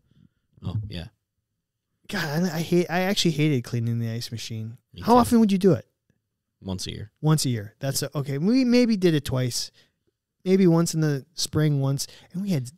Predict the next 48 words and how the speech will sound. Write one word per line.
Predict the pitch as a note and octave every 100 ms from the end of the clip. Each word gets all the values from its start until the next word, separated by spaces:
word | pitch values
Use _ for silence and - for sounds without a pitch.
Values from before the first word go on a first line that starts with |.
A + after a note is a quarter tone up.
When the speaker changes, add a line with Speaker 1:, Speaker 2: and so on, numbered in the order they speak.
| -
Speaker 2:
but | C#3 -
the | E3
problem | C#3+ E3 D#3
is | C3 B2
we | C#3+
had | B2+
two | - - C#3 C3+ C3 B2+ D#3 _ _ _ _ _
facilities, | - C3+ - C#3 D3 D3+ D3
so | C#3
I | B2+ B2 A2+ _
usually | D3 D3+ C3+
ended | C3 B2
up | B2
having | B2+ A#2
to | A2+
do | B2
it. | B2 A#2+ _ -
Speaker 1:
I | A2+
will | B2
say | B2 B2
I | G2+ A2
didn't, | C3 B2 - _ A#1 D2
I | G#2+ A#2
felt | - A2 -
comfortable | - A2 - A2 G#2+
doing | F#2 G2 G2+
mine | G2 F#2+ F2+ D2+ _
<laughs> | F#2+
one, | F#2 E2 - - - -
once | B2+ -
a | G#2+
year, | F2+ F2 G#2+ _ _ _ _ -
um, | G2+ G#2 G2+ F#2 -
because | A2 A2 G2+
I | C2+ G2+
used | G#2 G#2 F#2+
mine | F#2+ G2 F#2+ F#2+
to | F2+
make | F2 F2+ E2+ -
ice | G2 -
baths, | - D#2+ D#2 - -
not | F#2 F#2+ F2+
just | - G2+ - -
ice | F#2 -
bags. | - A2+ A2+
Speaker 2:
Yeah. | A2
Speaker 1:
And | G#2+ G2
so | G#2+ F#2+